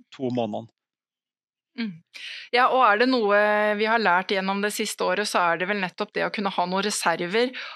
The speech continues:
Speaker 2: ha god nok likviditet.
Speaker 1: Ja,
Speaker 2: <laughs>
Speaker 1: det
Speaker 2: Ja.
Speaker 1: er det. Så kanskje, så
Speaker 2: Mm.
Speaker 1: kanskje så blir det en permanent ny mo-, note, ikke sant, som heter for, eh, pandeminoten. Hvordan er du forberedt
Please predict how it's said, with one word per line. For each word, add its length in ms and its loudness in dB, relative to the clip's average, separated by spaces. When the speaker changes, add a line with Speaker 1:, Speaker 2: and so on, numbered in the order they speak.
Speaker 2:
ha 240 6
god 420 0
nok 180 0
likviditet. 1120 0
Speaker 1:
Ja, 200 6
Speaker 2:
<laughs> 1040 -6
Speaker 1:
det 80 4
Speaker 2:
Ja. 200 8
Speaker 1:
er 20 6
det. 140 2
Så 100 0
kanskje, 460 4
så 180 0
Speaker 2:
Mm. 100 -10
Speaker 1:
kanskje 340 2
så 120 -2
blir 220 4
det 80 4
en 100 0
permanent 640 2
ny 200 2
mo-, 920 -8
note, 560 4
ikke 180 0
sant, 220 0
som 160 -4
heter 420 4
for, 260 2
eh, 1040 6
pandeminoten. 1080 0
Hvordan 360 4
er 40 4
du 100 4
forberedt 760 2